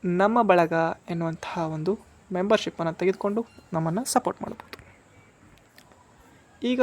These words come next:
ವಿಡಿಯೋವನ್ನು ಆರಂಭ ಮಾಡೋದಾದರೆ ಕೆ ಪಿ ಟಿ ಸಿ ಎಲ್ ಪವರ್ ಮ್ಯಾನ್ ನೇಮಕಾತಿಯಲ್ಲಿ ಬೆಸ್ಕಾಂನಲ್ಲಿ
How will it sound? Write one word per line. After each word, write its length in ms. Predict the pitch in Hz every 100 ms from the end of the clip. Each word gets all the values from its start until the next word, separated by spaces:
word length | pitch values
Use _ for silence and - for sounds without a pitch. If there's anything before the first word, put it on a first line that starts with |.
| 226
ವಿಡಿಯೋವನ್ನು 580 | 202 233 220 208 202 -
ಆರಂಭ 240 | 165 160
ಮಾಡೋದಾದರೆ 580 | 160 160 160 170 202 226 - - - - - - -
ಕೆ 100 | 247
ಪಿ 100 | 254
ಟಿ 120 | 269
ಸಿ 140 | 254
ಎಲ್ 80 | 247
ಪವರ್ 280 | 240 175 175
ಮ್ಯಾನ್ 180 | 175 170
ನೇಮಕಾತಿಯಲ್ಲಿ 680 | 165 165 - - 156 170 - - - - -
ಬೆಸ್ಕಾಂನಲ್ಲಿ 760 | 175 202 - 196 170 190 233 233